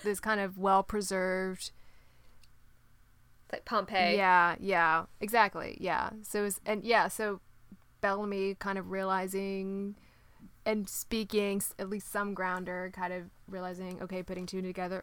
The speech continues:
Speaker 1: Red Queen, what is this? What's the fighting pit? What's going
Speaker 2: Mm-hmm.
Speaker 1: on? He kind of v-, actually verbalizes that W T F moment that he,
Speaker 2: <laughs>
Speaker 1: he and Clark had when they were down there. And she's
Speaker 2: Mm-hmm.
Speaker 1: like, she's absolutely right. Like, you don't know me.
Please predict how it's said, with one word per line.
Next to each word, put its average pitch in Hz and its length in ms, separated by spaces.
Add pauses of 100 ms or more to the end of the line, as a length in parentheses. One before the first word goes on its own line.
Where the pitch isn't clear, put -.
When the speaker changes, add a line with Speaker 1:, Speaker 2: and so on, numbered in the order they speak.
Speaker 1:
Red 175 300
Queen, 202 460
what 180 120
is 180 120
this? - 440
What's 165 160
the 175 120
fighting 156 320
pit? - 200
What's 175 160
going 170 220
Speaker 2:
Mm-hmm. - 80
Speaker 1:
on? 151 60
He 190 180
kind 190 240
of 180 80
v-, 175 260 (120)
actually 185 320
verbalizes 175 760
that 165 240
W 180 320
T 185 260
F 165 420
moment 170 500 (200)
that 160 280 (120)
he, 190 60 (200)
Speaker 2:
<laughs> - 180
Speaker 1:
he 220 140
and 175 80
Clark 180 300
had 185 320
when 175 120
they 170 120
were 170 100
down 160 280
there. - 360 (680)
And 190 160
she's 208 180
Speaker 2:
Mm-hmm. 214 80
Speaker 1:
like, 202 300 (320)
she's 240 260
absolutely 262 400
right. 180 480
Like, 180 240 (100)
you 180 220
don't 269 140
know 196 160
me. 190 400